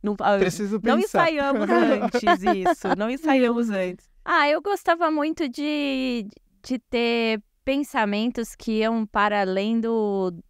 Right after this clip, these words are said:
Speaker 3: do concreto, assim, sabe? Eu lembro que eu ouvi uma música que tinha, por exemplo, uma crítica social. Quando eu era adolescente, eu conheci Gabriel, o Pensador. E eu adorava, assim, eu pensava, Gente, olha que mundo, qu-,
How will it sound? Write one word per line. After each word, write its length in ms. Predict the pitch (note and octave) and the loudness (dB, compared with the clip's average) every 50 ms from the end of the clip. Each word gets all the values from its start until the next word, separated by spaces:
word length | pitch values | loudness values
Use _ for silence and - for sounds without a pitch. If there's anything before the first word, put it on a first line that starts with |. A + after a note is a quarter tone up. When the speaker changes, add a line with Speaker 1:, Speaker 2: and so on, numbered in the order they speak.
| _ _ _ F3+ | _ _ _ -6
Speaker 3:
do 120 | F#3+ A#3+ | -6 -6
concreto, 800 | - - C4+ C#4+ D4+ D4 - - - G#3+ F3 F3 F3 - - F3+ | -6 -4 -4 -4 -4 -6 -8 -8 -6 -4 -2 -2 -4 -4 -4 -6
assim, 300 | F3 - - F3 E3+ E3+ | -6 -6 -6 -8 -8 -8
sabe? 380 | - - G3 F3+ E3+ E3+ F3 F3 | -6 -2 -2 0 0 -2 -2 -4
Eu 80 | F3 | -2
lembro 320 | F3+ G3 G3+ G#3+ A3 A3 A#3 | -2 -2 -2 -2 -2 -4 -4
que 160 | - - A#3+ | -4 -2 0
eu 60 | A3+ | 0
ouvi 300 | A3+ A3 A#3 G#3+ G#3+ A#3+ | 0 0 0 -2 -4 -2
uma 200 | B3 C4+ C#4+ A#3+ | -2 0 0 0
música 840 | G#3 G3 G3 G3+ A#3 B3+ C4+ C4 G#3+ - G3+ F#3 - - E3+ E3 E3 - _ _ _ _ _ _ _ _ _ | 0 -2 -4 -4 -4 -4 -4 -4 -4 -6 -6 -6 -4 -4 -4 -4 -6 -10 _ _ _ _ _ _ _ _ _
que 160 | - - B3 | -6 -6 -6
tinha, 280 | - - - A3+ G#3+ G3 | -4 -4 -4 -2 -2 -2
por 160 | F#3+ A3+ G3+ | -2 -2 -2
exemplo, 320 | G3 G3+ A3 G#3 G#3 A3 G#3 | -2 -2 -2 -4 -4 -4 -2
uma 200 | G3+ G3 F#3+ F#3+ | -2 -2 -2 -2
crítica 480 | - B3 A3+ A#3 A3 - - - G#3+ | -4 -4 -4 -4 -6 -8 -8 -8 -8
social. 640 | - - G3+ G3 - - F#3+ E3+ E3+ F#3 G3+ G#3 F#3 | -6 -6 -8 -8 -6 -6 -4 -2 0 0 0 -2 -2
Quando 180 | - F#3 F3+ F3 | -4 -6 -4 -2
eu 60 | F3 | 0
era 140 | F3 F3 F3+ | 0 0 0
adolescente, 460 | E3+ F3+ E3+ F3 - - F#3 F3+ - | -2 -2 -2 -2 -4 -4 -6 -4 -6
eu 60 | F#3 | -6
conheci 340 | - F3+ E3+ F3 - - E3+ | -4 -6 -6 -6 -6 -8 -4
Gabriel, 480 | E3 E3+ D#3 D#3 E3+ E3 E3 D#3+ E3+ | -4 -2 -2 -2 -2 -2 -2 -2 -2
o 40 | E3+ | -2
Pensador. 720 | - - E3 E3 E3 - E3 C#3+ C#3 C#3+ D#3 D#3+ F3 E3+ D#3+ - _ _ _ _ _ _ _ _ _ _ _ _ - | -4 -6 -6 -8 -6 -6 -8 -8 -6 -4 -4 -4 -4 -6 -8 -10 _ _ _ _ _ _ _ _ _ _ _ _ -6
E 180 | - A#3 A3+ | -4 -2 0
eu 160 | A3+ A#3 A#3 | 0 0 2
adorava, 720 | A#3+ A#3+ A#3 G#3+ A#3+ B3+ B3 A3+ G#3 G#3 G#3 G#3+ G#3+ G3+ G3+ | 2 0 0 0 -2 -2 -2 -2 0 0 0 0 0 0 -2
assim, 340 | G3+ - - - G#3 F#3+ G3+ | -4 -6 -8 -8 -8 -6 -2
eu 180 | G3+ G3 G3+ | -2 -2 0
pensava, 440 | - A3+ A3+ A3+ - A#3 A3 G#3 A3+ | 0 -2 -4 -4 -2 -2 -2 -2 -2
Gente, 280 | G#3+ B3 B3+ B3 - A#3+ | -2 -2 -2 -2 -2 -2
olha 200 | A#3 A#3+ B3+ C4+ | -2 -2 -2 -4
que 220 | - - - C#4+ | -6 -4 -2 0
mundo, 560 | D4 C4+ B3 B3 B3 C4 C#4+ C#4 C4 A3+ G3+ | 0 0 0 0 -2 -2 -2 -2 -2 -4 -4
qu-, 220 | - - A3+ G#3 | -4 -4 -6 -6